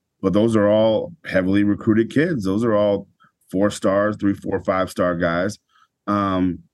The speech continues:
I, I, I really was, it was really exciting to see Chez. He looked, he looked like he had a burst, right? As, as Bernie knows, Coach White always used to say, "I wanna see the speed of the film change,"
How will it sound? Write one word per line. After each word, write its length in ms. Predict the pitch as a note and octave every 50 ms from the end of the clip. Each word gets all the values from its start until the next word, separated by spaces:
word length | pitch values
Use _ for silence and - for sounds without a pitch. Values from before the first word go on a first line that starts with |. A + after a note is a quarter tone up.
| _ _ _ _ _ _ _ _ _ _ _ _ _ _ _ _ _ _ _ -
I, 120 | A2+ A#2
I, 140 | G2 A#2+ B2
I 140 | F#2+ A2 A2+
really 380 | G#2+ A2+ B2 B2+ C3 C3 C3
was, 240 | B2+ A#2 A2+ G#2+ G#2
it 60 | G#2+
was 140 | G#2 G2 G2
really 160 | A2+ A#2 A2+
exciting 300 | G2+ - B2 G#2+ G#2 G#2
to 60 | G2 -
see 120 | - G2
Chez. 400 | - - F#2 F#2 F#2+ G2+ G2+ -
He 140 | - G#2 G2+
looked, 280 | F#2+ F#2+ F2 E2+ - - _ _ - _ _
he 80 | - A2
looked 360 | G#2+ A#2 A2+ G#2+ G#2+ - -
like 140 | G2 G2 F2+
he 60 | G2+
had 80 | G2 E2+
a 60 | D#2+
burst, 580 | D2+ - F2+ D#2+ F2+ C3 D3 - - _ - _ _ _ _ _ _ _ _ -
right? 160 | G#2 G#2 G#2
As, 260 | G2+ G2+ G2 F2 E2 - -
as 260 | F#2+ F#2+ F#2 F2+ E2+
Bernie 380 | D#2+ E2+ F2+ A2 A2+ A2 G#2+
knows, 480 | G2 F#2+ F#2+ F#2+ F#2+ G2+ G#2+ A2 G#2 - _ -
Coach 300 | - G#2+ G2+ F#2+ - -
White 380 | F2+ F2+ F2+ G2 G2+ F2+ - -
always 340 | F#2 F#2 F#2+ F#2 - -
used 180 | G2 F#2 D#2+ -
to 60 | G2
say, 220 | F#2+ F#2+ F#2 F2 - - - - _ -
"I 40 | F#2
wanna 200 | G2+ A2 A2+ G#2+
see 140 | - - G#2+
the 80 | G2
speed 380 | F#2 - - - - C3 C#3 D3+
of 80 | D#3 D3
the 80 | C#3+
film 320 | C#3 - B2+ A2+ G#2 F2+ E2
change," 260 | - E2+ D2+ C#2+